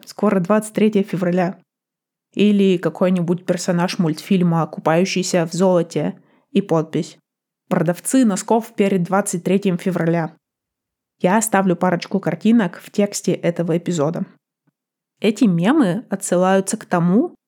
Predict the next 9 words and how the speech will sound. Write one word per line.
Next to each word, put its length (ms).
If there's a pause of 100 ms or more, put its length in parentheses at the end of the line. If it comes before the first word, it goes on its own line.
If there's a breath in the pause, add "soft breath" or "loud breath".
(360)
что 260
подарки 460
на 120
двадцать 380
третье 340
февраля, 760
как 220
правило, 480
недорогие, 800